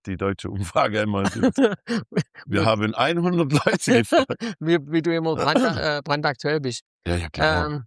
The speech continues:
Speaker 1: Ich ändere einfach immer die Zahl ab.
Speaker 2: <laughs>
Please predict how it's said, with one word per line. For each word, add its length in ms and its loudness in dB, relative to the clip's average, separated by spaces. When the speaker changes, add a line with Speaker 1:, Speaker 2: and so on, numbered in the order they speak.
Speaker 1:
Ich 180 -6
ändere 340 2
einfach 240 0
immer 160 2
die 140 0
Zahl 400 2
ab. 120 2
Speaker 2:
<laughs> 1160 -2